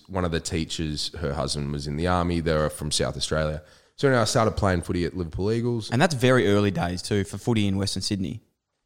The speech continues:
Speaker 1: Yeah, yeah, yeah, yeah. This is, like, this is ninety-nine,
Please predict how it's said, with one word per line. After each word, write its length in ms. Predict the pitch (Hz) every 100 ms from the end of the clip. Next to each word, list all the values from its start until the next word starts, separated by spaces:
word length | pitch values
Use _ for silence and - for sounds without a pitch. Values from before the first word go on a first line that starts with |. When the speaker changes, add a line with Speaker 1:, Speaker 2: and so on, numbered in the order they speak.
| - -
Speaker 1:
Yeah, 200 | 120 143
yeah, 140 | 143
yeah, 320 | 135 131 123 104
yeah. 60 |
This 220 | 85 113 -
is, 140 | 127
like, 460 | 127 82 - - -
this 160 | 101 98
is 80 | 95
ninety-nine, 1300 | 87 85 85 82 76 73 76 78 80 76 67 64